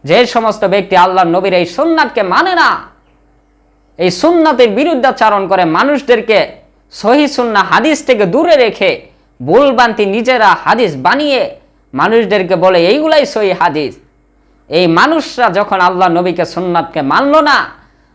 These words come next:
আল্লাহ রসুল বলছেন, "ফা আলাইহি লানাতুল্লাহি ওয়াল মালাইকাতি ওয়ান নাসি আজমাইন।" তাদের উপর আল্লাহর লানত, সমস্ত ফেরেশতার মা-, লানত এবং সমস্ত মানুষের লানত, তাদের উপর সর্ব অবস্থায় লানত বর্ষিত হয়।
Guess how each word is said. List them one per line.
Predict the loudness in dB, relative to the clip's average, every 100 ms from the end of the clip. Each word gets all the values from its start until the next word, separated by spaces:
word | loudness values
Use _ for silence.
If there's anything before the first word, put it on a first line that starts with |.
| _
আল্লাহ | -4 0 0
রসুল | 0 0 0
বলছেন, | 2 0 0 -2
"ফা | 2 2
আলাইহি | 2 -2 -2
লানাতুল্লাহি | 0 0 0 -4 -4 -4 0 0 2
ওয়াল | -2
মালাইকাতি | 0 0 2 0 -2 -4 -2
ওয়ান | -2
নাসি | 0 -2 -2 -2
আজমাইন।" | -4 -4 -2 0 0 -2 -10 _ -20 -2
তাদের | 0 4 2
উপর | 4
আল্লাহর | 4 2 2 2
লানত, | 4 2 2 0 -4
সমস্ত | -4 -2 -2 -4 -4
ফেরেশতার | 0 0 0 -2 0
মা-, | 2 0 -2 -2
লানত | 2 2 2 -4
এবং | -4 -6
সমস্ত | -4 -2 -2 -2
মানুষের | -2 0 0 -2 -4
লানত, | -2 -2 -4 -10 -18 _ _ _ _ _ _ _ _
তাদের | 0 2 4
উপর | 2
সর্ব | 2 2 4
অবস্থায় | 4 4 2 0 0
লানত | 0 0 0
বর্ষিত | -2 -2 -2 -4
হয়। | -4 -2 -4